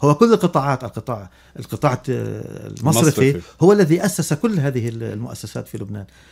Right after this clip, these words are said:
Speaker 1: إذا ضربت الثقة بالقطاع المصرفي، كيف نعود إلى الحياة من جديد؟ نعود إلى المقايضة، إلى التبادل بال-، بالنقدي، وهذا غير أمر مرفوض.
Speaker 2: صندوق النقد الدولي راح يتم الاتفاق معه بعد الانتخابات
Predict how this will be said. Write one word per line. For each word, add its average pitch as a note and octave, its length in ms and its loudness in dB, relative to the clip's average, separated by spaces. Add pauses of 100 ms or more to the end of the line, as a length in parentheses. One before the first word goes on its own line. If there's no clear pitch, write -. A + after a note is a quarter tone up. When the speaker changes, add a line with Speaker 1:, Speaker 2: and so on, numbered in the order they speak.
(200)
Speaker 1:
إذا A#2+ 160 2
ضربت F#3 380 6
الثقة C#3+ 540 -2
بالقطاع C3+ 380 0
المصرفي، C#3 440 -4
كيف C#3+ 280 -6
نعود B2 280 -4
إلى G#2+ 100 -8
الحياة A2 380 -10
من A2 60 -8
جديد؟ G#2 300 -10 (600)
نعود B2 300 -2
إلى A#2 180 -4 (140)
المقايضة، C#3 840 -2
إلى G#2+ 100 -4
التبادل A#2+ 480 -2
بال-، G#2 200 -8 (260)
بالنقدي، C3+ 560 -4 (160)
وهذا A#2 160 -2
غير A#2+ 200 -4
أمر A#2 140 -4
مرفوض. G#2 220 -8
Speaker 2:
صندوق D#3 320 6
النقد D3 260 6
الدولي A#2 580 2
راح G#2 200 -2
يتم D3 300 0
الاتفاق A2+ 500 -4
معه A2+ 260 0
بعد G#2+ 180 2
الانتخابات G#2 720 -6